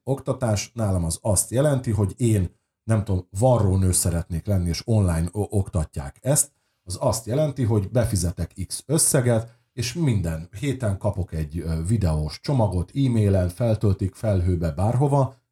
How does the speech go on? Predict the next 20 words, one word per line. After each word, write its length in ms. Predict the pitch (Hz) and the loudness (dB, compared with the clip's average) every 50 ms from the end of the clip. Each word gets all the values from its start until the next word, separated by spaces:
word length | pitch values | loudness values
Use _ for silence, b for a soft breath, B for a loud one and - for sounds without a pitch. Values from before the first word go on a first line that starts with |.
| _ _ | _ _
megnézem 1000 | - - 87 87 85 85 80 80 85 85 85 85 87 85 85 82 80 98 95 101 | -10 -6 -4 -2 -2 -2 -2 -4 -2 0 0 2 2 2 2 2 2 2 2 4
a 80 | 104 104 | 4 4
videót, 680 | 101 107 110 110 117 117 127 139 151 165 165 - _ _ _ _ _ _ _ _ - | 2 2 2 2 2 2 2 2 2 2 0 -2 _ _ _ _ _ _ _ _ -6
mert 360 | 92 92 90 90 90 - _ _ _ - | -4 -2 -2 -2 -4 -8 _ _ _ -6
esetleg 520 | - 101 95 - 85 78 - - 101 98 | -4 -2 -2 -4 -6 -10 -6 -6 -4 -2
úgy 120 | 107 104 95 | 0 0 0
van 140 | 95 92 | 0 0
beállítva, 300 | 90 92 87 90 90 - 87 | 0 0 0 -2 -2 -2 -2
hogy 80 | 85 | 0
nem 180 | 92 92 90 90 | 0 2 0 0
tudok 300 | - 87 78 80 78 - | -2 -4 -4 -4 -6 -6
tovább 340 | - - 82 80 80 78 76 | -6 -6 -4 -2 -2 -2 -2
lépni, 300 | 80 76 71 - - 76 | -4 -6 -8 -8 -8 -8
mert 240 | 71 73 73 69 - | -6 -6 -6 -8 -6
nem 160 | 90 98 127 | -6 -4 -2
lehet 220 | 127 110 98 85 87 | -2 -2 -2 -2 -2
beteke-, 520 | 92 92 - - 80 - - 85 80 80 82 | -2 -2 -2 -2 -8 -6 -6 -10 -10 -6 -2
beletekerni, 640 | 92 98 92 82 - 87 80 - - 80 76 73 73 | 0 0 0 0 -2 -4 -8 -6 -4 -6 -6 -4 -4
nem 140 | 73 104 135 | -2 -2 0
tudom, 180 | - 185 185 | 0 0 -2